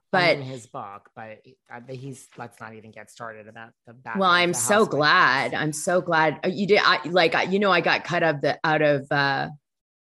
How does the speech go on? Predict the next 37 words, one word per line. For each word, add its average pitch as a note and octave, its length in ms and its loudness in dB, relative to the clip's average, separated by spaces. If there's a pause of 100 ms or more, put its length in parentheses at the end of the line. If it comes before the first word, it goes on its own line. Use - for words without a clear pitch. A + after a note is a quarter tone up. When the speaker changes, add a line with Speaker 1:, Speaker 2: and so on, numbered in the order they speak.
Speaker 1:
the D3 400 -2
Diamonds D3+ 560 0
book C#3+ 320 -4
or C3+ 60 -6
whatever. C#3 460 -6 (200)
Speaker 2:
Are C#3+ 100 -6
you C#3+ 160 -8
kidding C3 380 -14
me? F3+ 200 -10
Because B2+ 720 -10 (1040)
Speaker 1:
They C#3+ 60 -10
Speaker 2:
wait, D#3+ 180 4
Speaker 1:
cut A3+ 220 -4
me. F3 180 -2
Speaker 2:
wait, E3 160 -2
Speaker 1:
Yeah, E3 300 2
Speaker 2:
slow F3 80 -4 (180)
down. - 20 10 (100)
Speaker 1:
totally, D#3 280 4
Speaker 2:
This G#3 140 0
Speaker 1:
Shay. D#3 180 2
Speaker 2:
is, - 80 0
I G#3 140 2
find G3 420 -2
this F3 400 -4 (280)
the F3+ 140 -2
most F#3 380 2
Speaker 1:
<laughs> - 0 -
Speaker 2:
interesting E3+ 120 -4
thing G3 260 6
you've F#3 120 6
Speaker 1:
Hilarious. E3 440 4
Speaker 2:
said. D#3 340 -2 (220)
So - 200 -2
wait F#3 260 -2
a D3+ 60 -6
second. A2 400 -16